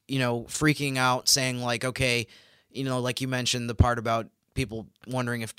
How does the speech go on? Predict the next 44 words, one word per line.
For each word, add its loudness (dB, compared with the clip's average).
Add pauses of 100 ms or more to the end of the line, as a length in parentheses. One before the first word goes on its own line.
Kevin -4
Durant -2
should -8
leave. 0
It's 0
like, -4 (420)
it 2
is 10
only 6
December. 4
It 2
is 2
only 2
thirty-ish 0
games 0 (360)
into 2
the 0
season 2
for -2
a -6
lot 2
of -6
teams. -2 (280)
So 0 (200)
y-, -18
you -4
have 4
to -2
put -4
that 2
into -4
perspective -4
and -8
realize -2
that -8
there's -4
so -2
much -4
time -2
left -6
in -6
the -4
year. -4 (560)
Um, 0